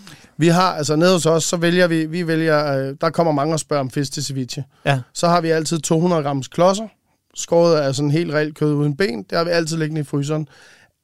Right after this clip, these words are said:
Speaker 1: Af den fisk, der lige nu egner sig bedst til ceviche, for det ved vi, folk kommer og siger, "Jeg vil lave ceviche i aften." Og det kan du ikke nå at fryse,
Speaker 2: Okay.
Speaker 1: men vi har den her.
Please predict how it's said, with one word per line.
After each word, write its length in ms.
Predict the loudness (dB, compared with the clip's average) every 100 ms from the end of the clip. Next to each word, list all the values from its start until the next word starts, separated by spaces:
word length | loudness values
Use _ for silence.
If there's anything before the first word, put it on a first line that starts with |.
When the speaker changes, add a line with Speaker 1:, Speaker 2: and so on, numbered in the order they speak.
| -4
Speaker 1:
Af 140 | -2
den 280 | 0 0 -2
fisk, 380 | -4 -2 -2 -2
der 140 | -2 -2
lige 340 | 0 0 0
nu 140 | 0 0
egner 280 | 0 -2
sig 160 | -4 -4
bedst 260 | -4 -4 -6
til 120 | -8
ceviche, 460 | -6 -8 -8 -12
for 120 | -12 -6
det 160 | -2
ved 100 | -2
vi, 140 | -4 -6
folk 260 | -8 -8
kommer 220 | -8 -8 -6
og 40 |
siger, 160 | -8 -4
"Jeg 120 | 0
vil 60 |
lave 160 | 2 2
ceviche 380 | 0 -2 -2 -4
i 40 |
aften." 340 | -6 -10 -12 -14 _ _ _ _ _ _ _ _ -14
Og 220 | -12 -12 -18 _ -20 _ -6
det 100 | 0
kan 100 | 4
du 40 | 4
ikke 140 | 4
nå 160 | 0 -2
at 80 |
fryse, 440 | -2 -2 -2 -6 -10 -2
Speaker 2:
Okay. 140 | 0
Speaker 1:
men 80 | 2
vi 80 | 2
har 200 | 2 0
den 180 | -2 -4
her. 160 | -6